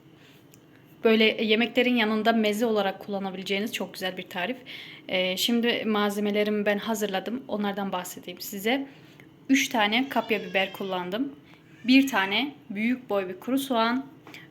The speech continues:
Üç tane domates. Beş altı tane de yeşil biber kullandım. Ee, kıl biberdi. O yüzden tanesini birazcık fazla kullandım. Siz azaltabilirsiniz.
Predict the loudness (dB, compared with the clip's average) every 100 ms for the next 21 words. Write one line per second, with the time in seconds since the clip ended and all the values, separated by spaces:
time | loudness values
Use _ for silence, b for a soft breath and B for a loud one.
0 | -4 0 0 4 4 4 -2 -8 -6 0
1 | 4 4 4 4 4 0 -8 -20 -20 B
2 | B B B -20 -20 -20 -20 -20 -6 4
3 | 4 6 4 2 2 4 4 4 4 2
4 | B B B -2 2 2 0 -2 -2 -4
5 | -8 -6 -4 0 0 -2 B B B -4
6 | 0 0 -2 0 0 2 4 4 4 0
7 | 0 -2 -4 -4 -4 -4 -2 -2 -4 -4
8 | -2 0 0 -2 -8 -6 -4 -4 -8 -8
9 | -6 -2 -2 -2 -6 -6 -4 -4 -6 -10
10 | -8 -8 -2 -2 -2